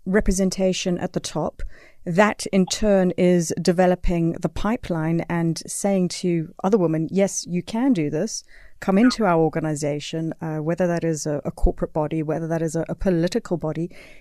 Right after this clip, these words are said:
because there are opportunities that you can get to the top.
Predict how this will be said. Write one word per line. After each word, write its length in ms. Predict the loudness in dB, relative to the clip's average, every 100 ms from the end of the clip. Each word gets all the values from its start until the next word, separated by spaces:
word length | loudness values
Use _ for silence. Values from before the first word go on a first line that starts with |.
| -2
because 520 | -2 0 2 2 0 -8 -10
there 320 | -2 0 2
are 180 | 2 0
opportunities 760 | -2 -4 -4 -4 -4 -6 -6
that 160 | -4 -2
you 140 | -2
can 420 | -4 -4 -4 -2 -4
get 260 | -2 -4
to 120 | -4 -8
the 100 | -8
top. 400 | -8 -8 -8